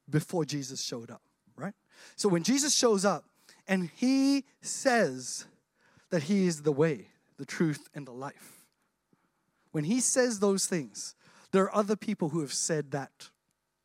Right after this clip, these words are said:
before. But do you know when they showcase themselves, what kind of a Messiah and a king and a God existed in that world in that time? Do you know what they showcased?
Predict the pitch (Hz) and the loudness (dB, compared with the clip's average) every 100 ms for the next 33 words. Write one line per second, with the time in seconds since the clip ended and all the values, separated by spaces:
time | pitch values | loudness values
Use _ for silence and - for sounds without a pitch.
0 | _ _ - 135 170 120 - _ _ _ | _ _ -12 -8 -8 -10 -14 _ _ _
1 | _ - - - 196 180 262 302 285 277 | _ -20 -14 -2 2 4 4 4 4 4
2 | - 180 202 175 214 269 - 277 277 226 | 0 0 2 4 2 4 4 4 4 0
3 | - 247 226 226 196 - 214 165 147 - | -2 0 2 0 0 2 2 2 -2 -10
4 | - 175 233 - - - 226 262 277 294 | -6 0 0 0 -12 -8 -4 -2 -2 -2
5 | - - 220 196 196 190 - 240 233 233 | -4 -4 0 2 4 2 4 4 4 4
6 | 240 196 175 - 247 233 208 180 151 185 | 2 0 -2 0 0 0 -2 -2 2 4
7 | 190 190 - - 190 151 143 226 - 233 | 4 2 -8 -6 -4 -2 0 2 0 -2
8 | 190 202 196 185 175 165 180 190 180 160 | -2 -2 0 0 0 2 2 2 -4 -4
9 | 170 - - 180 254 _ _ - _ _ | -6 -6 -8 -8 -8 _ _ -20 _ _
10 | 185 220 214 196 185 208 202 - 226 - | 0 2 2 0 0 0 -2 -4 -6 -6
11 | - | -16